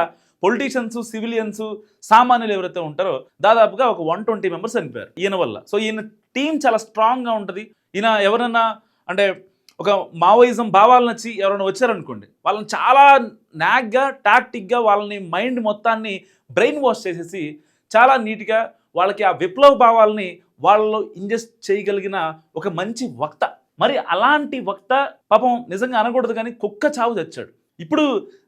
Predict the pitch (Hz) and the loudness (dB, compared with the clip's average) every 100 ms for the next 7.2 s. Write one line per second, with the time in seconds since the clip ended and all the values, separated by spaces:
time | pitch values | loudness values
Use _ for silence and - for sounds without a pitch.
0 | - 190 277 320 294 285 254 233 226 226 | 0 2 2 -2 -2 -2 -4 -4 -6 -6
1 | 330 - _ - 214 202 269 233 190 196 | -6 -10 _ -2 4 4 4 2 0 2
2 | 240 262 196 170 139 120 - 170 247 262 | 2 2 0 -6 -6 -12 -10 -4 0 0
3 | 180 190 262 262 269 262 247 240 233 240 | 2 4 4 4 0 -2 2 0 0 -2
4 | 247 269 269 _ _ - 190 185 233 269 | 2 2 0 _ _ 2 4 4 2 -2
5 | 254 196 226 285 - 127 170 226 247 262 | -4 -2 -4 -4 -8 -4 -4 -2 0 2
6 | 247 233 226 233 294 294 _ - 226 196 | 0 -4 -4 0 0 -2 _ -4 0 2
7 | - 269 | 4 2